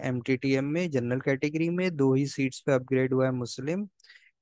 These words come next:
एक सीट मुस्लिम ओबीसी एसटी, एक सीट मुस्लिम वुमेन जो कि पीजीटीटीएम से एमटीटीएम में अपग्रेड होगा।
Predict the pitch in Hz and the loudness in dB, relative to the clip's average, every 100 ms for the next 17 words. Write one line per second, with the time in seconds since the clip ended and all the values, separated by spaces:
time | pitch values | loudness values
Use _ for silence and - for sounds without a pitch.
0 | - 151 151 - 165 151 143 131 147 151 | 0 0 2 0 0 2 -2 -2 -2 0
1 | 147 143 147 - 151 139 - 196 180 143 | 2 2 0 0 0 0 -2 -6 -2 -2
2 | 139 - 151 151 127 - 127 123 120 143 | -4 -2 -2 0 -4 -2 -4 -2 -4 -4
3 | 160 131 165 156 131 123 123 127 120 120 | 0 0 -2 -2 -2 -2 -2 -2 -2 -2
4 | 117 113 165 208 - _ _ _ _ - | -2 -6 -6 -6 -10 _ _ _ _ -6
5 | 127 123 131 120 120 113 117 147 202 202 | -4 -2 -2 0 -2 -2 -2 -2 -4 -6
6 | _ _ _ _ 131 127 123 113 104 - | _ _ _ _ -4 -2 2 4 2 -2
7 | - | -10